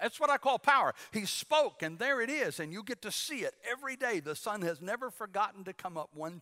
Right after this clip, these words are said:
time. It happens. And speaking of the sun, did you know that it produces more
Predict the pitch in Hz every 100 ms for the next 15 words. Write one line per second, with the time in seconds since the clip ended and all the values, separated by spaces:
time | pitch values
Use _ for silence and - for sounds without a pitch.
0 | - 120 107 104 - _ _ _ _ _
1 | _ _ _ _ _ _ _ _ 113 139
2 | 123 82 - _ _ _ - 170 190 123
3 | - - 190 175 151 135 131 165 123 -
4 | - - 135 214 214 202 170 185 - 151
5 | 160 170 147 123 151 175